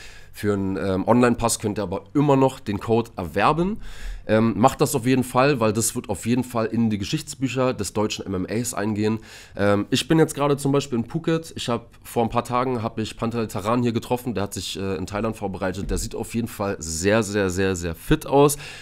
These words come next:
Und ich weiß, was die meisten von euch jetzt sagen werden. Egal wie fit der ist, gegen Max kann er nichts machen. Aber es soll ein spannender und guter Kampf werden. Und ich glaube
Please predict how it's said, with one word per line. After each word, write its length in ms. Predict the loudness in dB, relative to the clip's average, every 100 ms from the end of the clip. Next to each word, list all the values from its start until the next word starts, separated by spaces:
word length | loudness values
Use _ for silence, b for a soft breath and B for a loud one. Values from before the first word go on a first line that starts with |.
| B
Und 120 | -2
ich 120 | 0 4
weiß, 240 | 4 4
was 140 | 0
die 80 | -2
meisten 320 | -2 0 -2
von 140 | -4 -6
euch 120 | -4
jetzt 120 | -4
sagen 260 | 0 0 0
werden. 260 | 0 -2 -4
Egal 360 | -4 0 0
wie 60 | -2
fit 240 | -4 -4
der 140 | -2 0
ist, 320 | 0 -2 -4
gegen 220 | -2 2
Max 260 | 2 2 -2
kann 120 | -2
er 60 | 0
nichts 180 | 0
machen. 360 | 0 2 0 -2 -6 6
Aber 440 | 10 12 10 6 -2 -20 -20 -20 -20 -20 -20 -20 -20 -20 B B B B B B B -20 -20 -20 -8
es 180 | -4 0
soll 200 | 2 2
ein 140 | 0
spannender 480 | -2 0 0 2 0
und 100 | -2
guter 240 | -4 -4
Kampf 320 | 0 0 0
werden. 280 | -2 -2 -4 -6
Und 140 | -6
ich 100 | -4
glaube 600 | 2 4 6 6 6